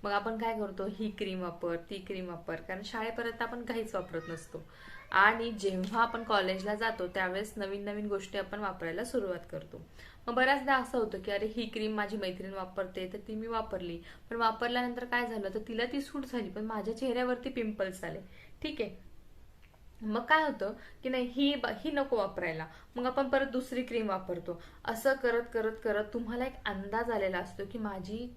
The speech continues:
चेहऱ्याची स्किन जी आहे किंवा माझा स्किनचा जो टाइप आहे,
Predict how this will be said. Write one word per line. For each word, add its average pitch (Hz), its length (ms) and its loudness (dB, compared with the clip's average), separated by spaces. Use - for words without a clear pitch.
चेहऱ्याची 196 520 0
स्किन 226 480 -6
जी 196 160 -4
आहे 185 220 -2
किंवा 208 240 -8
माझा 220 220 -4
स्किनचा 254 760 -6
जो 254 120 2
टाइप 214 420 -4
आहे, 170 160 -12